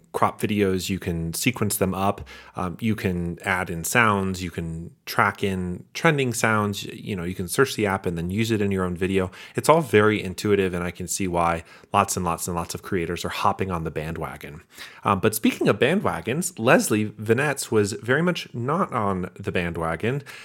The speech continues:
uh, for trending content. She has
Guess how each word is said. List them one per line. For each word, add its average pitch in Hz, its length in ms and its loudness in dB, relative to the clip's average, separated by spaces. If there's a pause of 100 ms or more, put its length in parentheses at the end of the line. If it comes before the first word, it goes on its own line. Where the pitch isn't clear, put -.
(160)
uh, 95 320 2 (160)
for 101 400 2
trending 101 340 -2
content. 120 500 0
She 117 340 -2
has 101 460 2